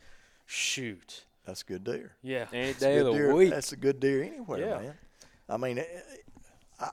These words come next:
Speaker 2: I get that, and I think people are gonna start coming back around to that. If they don't, it's gonna get worse.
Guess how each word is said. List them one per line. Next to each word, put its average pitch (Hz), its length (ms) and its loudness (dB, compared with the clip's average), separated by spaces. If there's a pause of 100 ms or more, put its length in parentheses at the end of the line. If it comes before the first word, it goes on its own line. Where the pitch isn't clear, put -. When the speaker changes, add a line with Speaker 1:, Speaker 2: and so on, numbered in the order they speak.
Speaker 2:
I 143 120 4
get 143 300 2
that, 104 300 0
and 104 320 -6 (400)
I 131 80 2
think 185 360 2
people 143 360 6
are 110 60 2
gonna 110 240 -2
start 95 360 -2
coming 101 280 -4
back 101 260 -4
around 101 300 -8
to 101 60 -4
that. 113 200 0
If 98 80 -8
they 117 140 -2
don't, 113 340 -2 (760)
it's 101 140 -14
gonna 92 200 -6
get 92 180 -8
worse. 101 440 -8